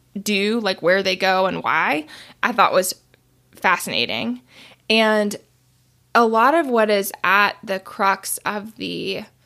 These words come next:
story is about honoring deaf culture and recognizing that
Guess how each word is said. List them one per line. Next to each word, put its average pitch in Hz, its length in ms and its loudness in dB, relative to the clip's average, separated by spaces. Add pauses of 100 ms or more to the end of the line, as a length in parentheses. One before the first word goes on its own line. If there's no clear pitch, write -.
(140)
story 202 960 0 (460)
is 220 160 4
about 202 720 2 (840)
honoring 226 420 4
deaf 226 220 0
culture 196 520 -4 (720)
and 208 280 0
recognizing 214 1120 0
that 185 600 -2